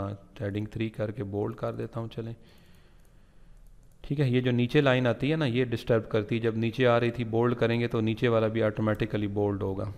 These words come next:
ठीक है। अब यहाँ से आपने अगर ये डिस्टर्ब करे तो इधर आके यहाँ से आप इधर से भी नॉर्मल टेक्स्ट कर सकते हैं। अगर आप टेक्स्ट लिख रहे हैं और वो आपका, अ, हेडिंग लिख रहा है इधर,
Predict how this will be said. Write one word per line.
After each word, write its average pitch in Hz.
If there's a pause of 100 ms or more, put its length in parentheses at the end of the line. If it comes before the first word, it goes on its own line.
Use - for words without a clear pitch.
(920)
ठीक 123
है। 123
अब 113
यहाँ 107
से 131
आपने 117
अगर 110
ये 113
डिस्टर्ब 123
करे 110 (400)
तो 120
इधर 120
आके 110
यहाँ 104
से 107
आप 104
इधर 127
से 123
भी 113
नॉर्मल 107
टेक्स्ट -
कर 98
सकते -
हैं। -
अगर 107
आप 104
टेक्स्ट 135
लिख 117
रहे 110
हैं 110
और 107
वो 107
आपका, 101
अ, 123
हेडिंग 117
लिख 104
रहा 98
है 98
इधर, 101